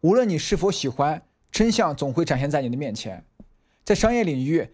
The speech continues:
求真务实的态度是一个具有竞争力的武器，能够提高公司的运作效率，提高公司的公平性、灵活性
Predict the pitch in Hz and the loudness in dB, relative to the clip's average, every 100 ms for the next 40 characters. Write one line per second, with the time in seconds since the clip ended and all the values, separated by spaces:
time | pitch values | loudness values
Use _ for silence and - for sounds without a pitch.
0 | _ - 180 185 220 208 - 180 - 160 | _ 2 2 4 0 0 -2 6 6 6
1 | 131 104 - 143 147 147 123 - 165 143 | -6 -10 -8 -6 -4 -2 -2 -2 -2 0
2 | - 175 196 190 131 104 - 143 - _ | 0 0 0 -2 -4 -6 -8 -8 -10 _
3 | _ _ 151 185 202 - 180 190 185 214 | _ _ -2 0 0 0 0 0 0 -2
4 | 208 175 175 190 170 214 139 131 - _ | 0 0 0 0 0 0 -2 -4 -10 _
5 | _ _ - 190 202 - 214 202 180 156 | _ _ -2 2 2 2 -2 0 -2 0
6 | 214 208 151 175 165 - _ 151 196 170 | -2 0 0 0 -4 -8 _ -2 0 2
7 | 160 196 | 0 -2